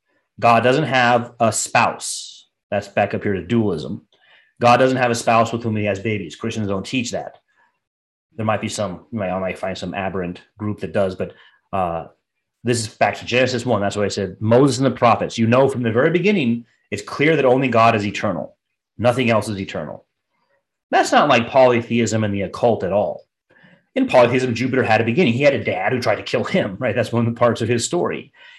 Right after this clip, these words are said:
He has a physical body, the essence of Jupiter. And so, yeah, he has physical relationships with a woman to have a baby.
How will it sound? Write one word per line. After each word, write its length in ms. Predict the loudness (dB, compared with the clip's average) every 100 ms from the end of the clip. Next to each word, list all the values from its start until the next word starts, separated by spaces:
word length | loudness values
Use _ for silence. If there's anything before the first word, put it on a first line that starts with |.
| _
He 80 | 2
has 140 | 2
a 40 |
physical 540 | 0 -2 0 0 0 2
body, 560 | 4 4 0 -8 -18 _ _ _ -8
the 140 | -2
essence 260 | -2 -2 -4
of 100 | -2
Jupiter. 480 | -2 -2 -8 -10 _ _ _ _ _ _ _
And 320 | 0 2 2 0
so, 180 | 2
yeah, 220 | 2 2 2
he 160 | 0
has 460 | 2 2 0 -8 _
physical 500 | -6 -2 -2 -2 -2
relationships 840 | 0 2 2 -2 -4 -8 -8 -10 -4
with 160 | -4
a 60 | -4
woman 320 | -6 -6 -2
to 60 | 0
have 120 | 0
a 40 |
baby. 420 | -2 -2 -6 -14